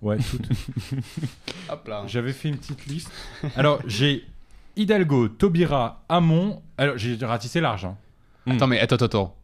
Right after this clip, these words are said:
Speaker 2: De quoi on parle ? De ceux qui pourraient être candidats ? Parce que
Speaker 1: De
Speaker 2: tous,
Speaker 1: mes
Speaker 2: tous ne le
Speaker 1: candidats,
Speaker 2: seront pas.
Speaker 1: de mes candidats.
Speaker 2: <laughs>
Speaker 1: C'est pas,
Speaker 3: C'est
Speaker 1: c'est
Speaker 3: comme
Speaker 1: pas
Speaker 3: ça.
Speaker 1: les candidats qui veulent.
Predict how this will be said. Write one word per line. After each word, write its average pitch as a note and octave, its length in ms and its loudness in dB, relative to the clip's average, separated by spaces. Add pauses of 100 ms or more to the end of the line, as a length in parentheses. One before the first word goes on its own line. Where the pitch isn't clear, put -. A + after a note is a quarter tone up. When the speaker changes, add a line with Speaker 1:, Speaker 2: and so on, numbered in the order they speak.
Speaker 2:
De A2 100 0
quoi D#3+ 160 4
on A#2 100 2
parle ? F#2 320 0 (460)
De A2+ 120 2
ceux E3+ 180 -2
qui B2 200 -8
pourraient D3+ 420 -2
être D#3 240 -6
candidats ? C#3+ 380 -4
Parce D3+ 120 -4
que B2 60 0
Speaker 1:
De D3+ 80 2
Speaker 2:
tous, D#3+ 60 4
Speaker 1:
mes G3+ 120 4
Speaker 2:
tous G3+ 80 4
ne F#3+ 60 6
le G3 60 4
Speaker 1:
candidats, D3 280 6
Speaker 2:
seront A#2 100 6
pas. G3 180 4
Speaker 1:
de B2 120 6
mes D#3 240 4
candidats. A2+ 460 2 (280)
Speaker 2:
<laughs> - 280 -2
Speaker 1:
C'est - 160 0
pas, C3 460 0
Speaker 3:
C'est - 240 -12
Speaker 1:
c'est - 80 -6
Speaker 3:
comme A#2 100 0
Speaker 1:
pas D#3 80 4
Speaker 3:
ça. C#3+ 60 6
Speaker 1:
les C3 100 6
candidats A2+ 440 2
qui C#3 200 -4
veulent. D3+ 400 4